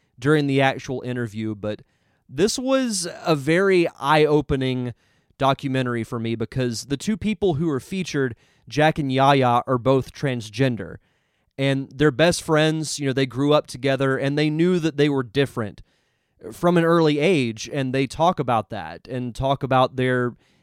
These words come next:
years of friendship and everything that they've had to go through, you know, throughout their lives. And it's a subject that I will admit I'm not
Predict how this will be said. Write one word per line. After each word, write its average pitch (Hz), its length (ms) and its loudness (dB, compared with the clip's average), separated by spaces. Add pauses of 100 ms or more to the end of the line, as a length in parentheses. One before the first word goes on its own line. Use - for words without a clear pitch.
years 143 360 4
of 143 100 -2
friendship 143 800 0
and 123 240 -2
everything 139 480 0
that 127 120 -8
they've 127 180 0
had 127 240 -2
to 120 60 -4
go 135 280 2
through, 113 500 -6 (560)
you 101 120 -12
know, 104 40 -8
throughout 143 380 4
their 147 160 4
lives. 127 720 0
And 123 420 -2 (640)
it's 156 240 -2
a 160 100 2
subject 170 640 2
that 143 400 4
I 151 120 4
will 151 240 4
admit 135 440 2
I'm 131 260 0
not 135 400 2